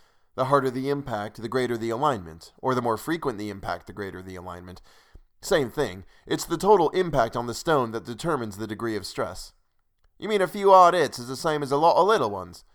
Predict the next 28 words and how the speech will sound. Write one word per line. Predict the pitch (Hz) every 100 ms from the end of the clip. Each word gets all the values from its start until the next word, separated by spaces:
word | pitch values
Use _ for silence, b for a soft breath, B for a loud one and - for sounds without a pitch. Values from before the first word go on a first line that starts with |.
| _ _
Sykes | - 139 104 -
said. | 110 120 - _ _ _
"You | 110
got | 104 156 131
it. | - _ _ _ _ -
What | 147
this | 180 175
machine | 175 - 147 131
does | 185 170 104 98
is | 104 113 104
project | 131 120 135 110
energy | 180 165 120 113
down | 120 117
into | 110 113
the | 113
stone | - 190 127 104 110 -
and | 131
then | 143 139
read | 139 127
the | 123
resonance | 165 160 123 107
that | 120 117
energy | 101 120 107 110
produces | - 127 180 - 101
in | 104
the | 104
aligned | 107 104 98 101
molecules. | 147 131 101 85 - -